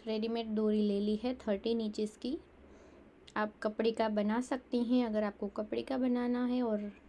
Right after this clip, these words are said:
मेहनत कम करनी है तो ऐसी डोरी भी अटैच कर सकती हैं। ठीक है, तो ये डोरी को हम यहाँ पे जिप के पास ही रख देंगे और स्टिच कर लेंगे।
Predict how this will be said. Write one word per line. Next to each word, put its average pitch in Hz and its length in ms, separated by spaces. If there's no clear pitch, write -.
मेहनत 214 480
कम 220 240
करनी 269 380
है 262 120
तो 247 120
ऐसी 202 260
डोरी 202 380
भी 240 200
अटैच 185 340
कर 180 200
सकती - 380
हैं। 185 160
ठीक 285 120
है, 320 80
तो 320 160
ये 302 180
डोरी 247 500
को 285 180
हम 254 280
यहाँ 214 260
पे 220 180
जिप 220 320
के 254 120
पास 214 380
ही 269 220
रख 240 260
देंगे 254 420
और 226 420
स्टिच 302 460
कर 240 200
लेंगे। 226 500